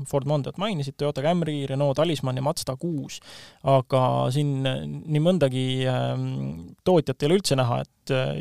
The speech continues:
Hyundai näiteks, Hondal on ol-, olnud ju, äh, selliseid suuremaid, äh, sedaane ja ka universaali kujul,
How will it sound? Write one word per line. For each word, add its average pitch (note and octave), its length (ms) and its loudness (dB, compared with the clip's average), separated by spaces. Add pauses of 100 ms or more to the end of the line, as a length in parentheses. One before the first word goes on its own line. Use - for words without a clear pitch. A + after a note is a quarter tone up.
Hyundai C#3+ 640 4
näiteks, C3+ 540 -2 (240)
Hondal D3+ 340 4
on C3 140 2
ol-, C#3+ 120 -2 (140)
olnud C3 240 0
ju, C3 160 0 (240)
äh, B2 240 2
selliseid B2+ 320 -4
suuremaid, C3+ 720 0
äh, C3+ 160 -4 (160)
sedaane C3+ 580 6 (380)
ja C3+ 80 2
ka C3 80 2
universaali C3+ 560 6
kujul, C3+ 360 0